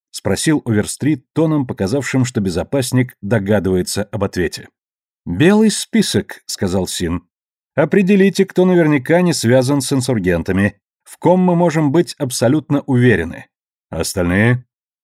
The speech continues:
Син закрыл список. Враги пропали. «Следует преподать урок». Оверстрит замер. Минуту гудел только воздух вентиляции.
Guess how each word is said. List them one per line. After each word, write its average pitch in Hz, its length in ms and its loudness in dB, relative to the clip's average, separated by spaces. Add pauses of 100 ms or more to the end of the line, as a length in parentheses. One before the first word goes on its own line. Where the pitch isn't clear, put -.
(160)
Син 156 520 -2
закрыл 98 420 -4
список. - 580 -12 (240)
Враги 92 360 -4
пропали. 107 540 -8 (500)
«Следует 139 920 -2 (160)
преподать 107 800 -2
урок». 131 500 -4 (600)
Оверстрит 123 760 -2
замер. 82 500 -8 (480)
Минуту 123 420 0
гудел 120 280 0
только 131 300 -4
воздух 104 500 -2
вентиляции. 95 840 -4